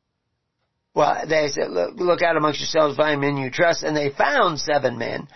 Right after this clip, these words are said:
and they appointed seven men. Well, hey, hey, why seven men? That bothered me for years. I asked priests. I asked ministers. I asked people who were Bible scholars, "Why,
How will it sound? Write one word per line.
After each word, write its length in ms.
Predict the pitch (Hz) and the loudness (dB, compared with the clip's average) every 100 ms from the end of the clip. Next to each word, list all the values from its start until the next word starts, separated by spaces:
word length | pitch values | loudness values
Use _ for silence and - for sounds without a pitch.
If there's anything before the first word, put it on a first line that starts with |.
| - - | -18 -4
and 180 | 147 | 0
they 120 | 151 143 | 0 0
appointed 420 | 143 165 147 131 | 2 2 0 -2
seven 380 | 143 135 123 120 | -2 -2 -2 -8
men. 200 | 117 - _ _ _ _ _ _ _ _ _ _ _ _ _ _ _ _ _ _ _ _ - | -12 -14 _ _ _ _ _ _ _ _ _ _ _ _ _ _ _ _ _ _ _ _ 0
Well, 340 | 170 185 - _ _ _ _ _ _ _ - | 4 4 2 _ _ _ _ _ _ _ -6
hey, 180 | - 571 | -2 0
hey, 400 | - 214 226 - _ - _ _ _ _ _ _ _ - | 2 2 2 -2 _ -20 _ _ _ _ _ _ _ -2
why 360 | 165 226 269 262 | 4 6 6 2
seven 460 | - 269 247 233 | 4 4 6 4
men? 320 | 247 240 165 - _ _ _ _ - | 2 2 0 -6 _ _ _ _ -2
That 160 | 220 240 | 0 2
bothered 360 | 240 247 254 | 4 4 2
me 160 | 226 226 | 2 0
for 80 | 220 | 0
years. 280 | 233 170 - | 0 0 -4
I 220 | 262 240 | -2 0
asked 220 | 190 - | 0 -2
priests. 600 | - 214 208 147 - - - - - - | -6 -2 -2 -2 -8 -10 -16 -20 -20 -2
I 220 | 196 208 | 2 4
asked 420 | 196 190 - - _ _ _ _ | 4 2 -6 -16 _ _ _ _
ministers. 680 | 202 233 202 - 180 131 - - _ - _ - | 0 2 2 0 -4 -4 -8 -14 _ -20 _ -4
I 140 | 185 202 | 2 4
asked 260 | 196 - | 4 4
people 480 | 196 208 196 190 170 | 0 2 4 4 4
who 120 | 180 | 4
were 100 | 185 | 2
Bible 480 | 151 147 214 226 196 | 0 0 2 4 0
scholars, 500 | - 196 208 165 135 | 0 2 2 0 -2
"Why, 340 | 208 208 208 | 0 0 0